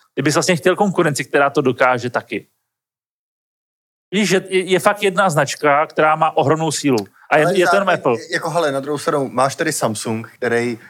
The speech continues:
Speaker 2: dělá hromadu věcí napříč.
Speaker 1: OK.
Speaker 2: Eh, jakože ty firmy tady jsou, ale asi, eh, neinvestují
Speaker 1: Ale nikdy
Speaker 2: tolik
Speaker 1: nad
Speaker 2: do
Speaker 1: tím takhle nepřemýšlel.
Speaker 2: Ano.
Speaker 1: A Samsung nemá operační systém, sorry, prostě nemá,
Speaker 2: Jo,
Speaker 1: jako,
Speaker 2: jo.
Speaker 1: jo.
Speaker 2: Jo, jo.
Speaker 1: Past, jako, seš v kleštích jako na do
Speaker 2: Jo,
Speaker 1: smrti.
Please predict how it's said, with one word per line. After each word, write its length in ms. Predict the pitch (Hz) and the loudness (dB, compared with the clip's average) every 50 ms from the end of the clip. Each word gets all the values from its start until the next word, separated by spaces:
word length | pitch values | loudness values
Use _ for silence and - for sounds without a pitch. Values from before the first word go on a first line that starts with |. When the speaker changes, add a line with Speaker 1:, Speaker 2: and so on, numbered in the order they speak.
| - _ _ | -20 _ _
Speaker 2:
dělá 460 | 110 123 117 117 117 117 113 - - - 110 | -4 0 2 2 4 2 2 -2 -6 -6 -2
hromadu 340 | 123 127 123 127 127 127 | -2 0 2 2 0 0
věcí 440 | 117 117 113 110 - - 123 120 113 | 0 -2 -4 -4 -6 -8 -6 -6 -4
napříč. 640 | 113 113 110 - - - 110 107 101 - - - - - | -2 -2 -4 -4 -8 -12 -10 -10 -10 -10 -10 -6 -2 -2
Speaker 1:
OK. 140 | 170 - 165 | 0 2 2
Speaker 2:
Eh, 300 | 165 156 156 151 101 101 - 139 | 2 2 0 -2 -6 -6 -6 -4
jakože 340 | 135 131 139 147 156 147 143 - - _ _ | -4 -2 -2 -2 -2 -2 -2 -6 -12 _ _
ty 80 | - 165 | -6 -4
firmy 260 | - 180 165 165 170 | -2 -2 -2 -2 -2
tady 140 | 170 170 156 | -2 -2 -2
jsou, 380 | - - 156 151 156 160 165 - - | 0 0 0 0 0 -2 -4 -6 -4
ale 200 | - 135 139 120 | -2 0 0 0
asi, 520 | - 143 - - - 180 170 165 160 160 - _ _ _ _ _ _ _ - - | 0 -2 -2 -2 -2 -2 -2 -2 -4 -6 -12 _ _ _ _ _ _ _ -2 0
eh, 40 | 139 139 135 131 123 120 127 - | 0 0 0 -2 -6 -10 -12 -10
neinvestují 480 | 139 156 156 151 156 151 156 147 - 156 | -6 -4 -2 -2 0 0 -2 0 2 2
Speaker 1:
Ale 100 | 170 180 | 2 2
nikdy 160 | 190 202 208 202 | 2 2 2 2
Speaker 2:
tolik 100 | 202 208 | 2 2
Speaker 1:
nad 80 | 214 214 | 2 0
Speaker 2:
do 60 | 214 | 0
Speaker 1:
tím 100 | 220 220 | 0 0
takhle 160 | 208 196 202 202 | 0 0 0 0
nepřemýšlel. 500 | 202 202 - 202 190 175 - - 180 180 | -2 -2 -2 0 0 0 0 0 0 2
Speaker 2:
Ano. 100 | 180 185 | 2 2
Speaker 1:
A 80 | 175 - - - _ - | 0 -2 -6 -12 _ -2
Samsung 360 | - 202 196 - - 220 175 | 0 0 0 0 0 2 2
nemá 220 | 196 196 190 202 | 2 4 2 2
operační 400 | 196 - - 202 202 180 - 196 | 2 0 0 0 0 0 -2 -2
systém, 360 | 147 170 165 - - 156 139 127 | -4 -4 -2 0 0 0 0 0
sorry, 280 | - - 170 170 165 | 0 0 0 0 0
prostě 260 | - 160 147 - 170 | -4 -6 -4 -2 0
nemá, 200 | 165 165 165 135 113 | 0 2 2 2 2
Speaker 2:
Jo, 100 | 175 202 | 2 2
Speaker 1:
jako, 140 | 220 - 117 | 0 0 0
Speaker 2:
jo. 60 | 113 | 0
Speaker 1:
jo. 160 | 107 110 104 - _ _ _ | 0 -2 -4 -8 _ _ _
Speaker 2:
Jo, 160 | - 165 175 180 | -2 0 2 2
jo. 80 | 170 | 4
Speaker 1:
Past, 260 | 160 - 147 - - | 2 2 0 -2 -2
jako, 220 | 170 139 - 127 120 | -4 -2 -2 -2 -2
seš 160 | - 160 - | -2 -2 -2
v 100 | - - | -4 -2
kleštích 400 | - 180 147 - - - 180 151 | -2 0 0 0 -2 -4 -2 -2
jako 160 | 165 165 170 | 0 0 2
na 80 | 180 170 | 2 2
do 80 | 170 175 | 2 0
Speaker 2:
Jo, 40 | - | 0
Speaker 1:
smrti. 200 | - 190 214 | 0 0 0